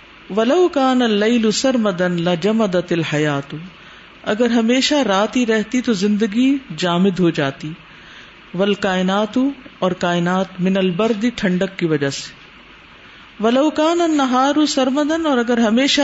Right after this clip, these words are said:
دن رہتا، لَاحْتَرَقَتِ الْحَيَاةُ وَالْكَائِنَاتُ مِنَ الْحَرِّ، تو جل جاتی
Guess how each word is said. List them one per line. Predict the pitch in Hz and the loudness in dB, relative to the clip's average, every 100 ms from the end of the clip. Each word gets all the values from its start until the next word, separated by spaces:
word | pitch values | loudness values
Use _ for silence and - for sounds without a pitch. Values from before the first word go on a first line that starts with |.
| 208 | 2
دن | 226 277 | 2 4
رہتا، | 285 277 311 339 - - - - | 2 0 -2 -4 -8 -20 -12 -2
لَاحْتَرَقَتِ | 202 233 - - 247 226 - 180 180 | 0 0 -4 -2 0 2 0 -2 0
الْحَيَاةُ | 175 165 170 165 180 185 180 170 | 0 0 0 0 0 0 0 2
وَالْكَائِنَاتُ | 165 165 165 156 156 156 160 160 151 | 0 0 0 0 0 0 -2 -2 -4
مِنَ | 151 | -2
الْحَرِّ، | 143 143 156 - - - - - - - - - | -4 -4 -8 -8 -14 -20 -20 -20 -20 -20 -20 -6
تو | 202 160 | -2 0
جل | 208 226 | 0 2
جاتی | 185 170 170 | 0 0 0